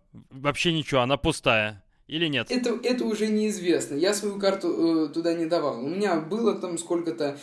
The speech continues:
Speaker 2: э, долларов, э, с собой, да и в-, вообще, на самом деле, н-, немного. Э, то есть мне хватило два раза, э, купить, попить, э, и купить сигарет.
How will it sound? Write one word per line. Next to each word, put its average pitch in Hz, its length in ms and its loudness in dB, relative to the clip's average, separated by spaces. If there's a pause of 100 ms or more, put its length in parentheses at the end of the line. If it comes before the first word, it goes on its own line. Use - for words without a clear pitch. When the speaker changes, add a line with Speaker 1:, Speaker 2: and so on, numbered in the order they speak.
(200)
Speaker 2:
э, 147 480 0
долларов, 190 600 0
э, 139 1040 -8
с 139 80 -6
собой, 147 440 0
да 143 200 -2
и 156 40 2
в-, 147 360 -4
вообще, 160 320 0
на 143 100 -2
самом 143 240 -4
деле, 143 240 -2
н-, 131 460 -6
немного. 147 480 -4
Э, 127 500 -8 (100)
то 131 60 -8
есть 123 180 -6
мне 156 300 -2
хватило 156 540 0
два 147 200 2
раза, 151 360 0 (320)
э, 135 360 -2 (220)
купить, 165 480 -8 (260)
попить, 208 640 -2 (200)
э, 143 440 -2
и 143 720 0
купить 165 340 -6
сигарет. 147 520 0